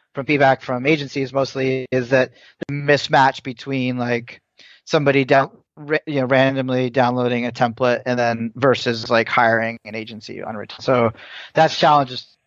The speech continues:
to think, like, how can we, how can we run more of a campaign and kind of align our funnel with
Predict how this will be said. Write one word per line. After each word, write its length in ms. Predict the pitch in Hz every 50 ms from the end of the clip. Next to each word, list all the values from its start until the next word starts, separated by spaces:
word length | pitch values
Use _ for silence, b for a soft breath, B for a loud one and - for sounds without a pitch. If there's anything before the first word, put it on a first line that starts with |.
| _
to 100 | - 131
think, 300 | - - 143 127 123 113
like, 180 | 123 123 120 -
how 220 | - - 127 131
can 280 | 127 - 143 131 127 123
we, 420 | 123 123 120 123 120 117 113 120 b b b b b b b b
how 120 | - 185
can 140 | 185 - 214
we 200 | 208 185 156 135 _ -
run 380 | 147 147 165 156 156 147 139 139
more 220 | 143 147 151 151
of 180 | 147 139 127 131
a 180 | 127 123 120
campaign 600 | 120 - 143 135 127 - - 143 139 143 147 143
and 100 | 135 117
kind 180 | - 143 135 135
of 80 | 123
align 600 | 127 127 127 131 135 131 131 131 135 135 131 135 143
our 540 | - 135 139 139 139 139 143 147 151 143 _ _ _ _ _ _ _ _ _ _
funnel 540 | _ - - 160 160 156 156 156 160 151 143
with 320 | 139 127 123 110 _ _